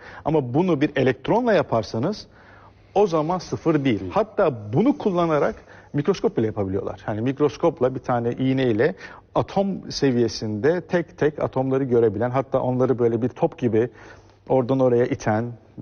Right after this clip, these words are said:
onları bir şekilde birleştiren, hatta I B M, I B M yazıyor atomlarla, tek tek atomlarla. Bu teknoloji de gelişmiş durumda seksen beşlerden beri. Ee, ve bu hani çok gözlemlenebilen, çok standart bir,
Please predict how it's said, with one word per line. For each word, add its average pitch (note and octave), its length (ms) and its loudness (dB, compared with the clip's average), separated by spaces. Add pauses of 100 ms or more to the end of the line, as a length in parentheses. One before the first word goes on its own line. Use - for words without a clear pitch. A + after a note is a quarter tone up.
onları B2 320 0
bir A#2 60 -10
şekilde A2+ 300 -2
birleştiren, A2+ 340 0
hatta A#2+ 360 0
I A#2 100 -2
B A#2+ 160 0
M, A#2 340 -2
I G#2+ 120 0
B A#2 160 2
M A#2 100 0
yazıyor G#2+ 220 0
atomlarla, G#2+ 360 0
tek G2+ 220 -4
tek A2 120 -2
atomlarla. G#2 520 -4 (360)
Bu D#3+ 100 0
teknoloji D#3 380 2
de E3 60 2
gelişmiş C#3 400 -2
durumda G#2 140 -6
seksen A#2 360 -2
beşlerden A2 500 0
beri. F#2 180 -4 (800)
Ee, B1+ 60 -4 (680)
ve E3+ 160 2
bu F#3+ 140 2
hani D#3 160 2
çok D3 220 -2
gözlemlenebilen, B2+ 680 2
çok B2 180 -8
standart B2+ 540 -2
bir, G2+ 200 -2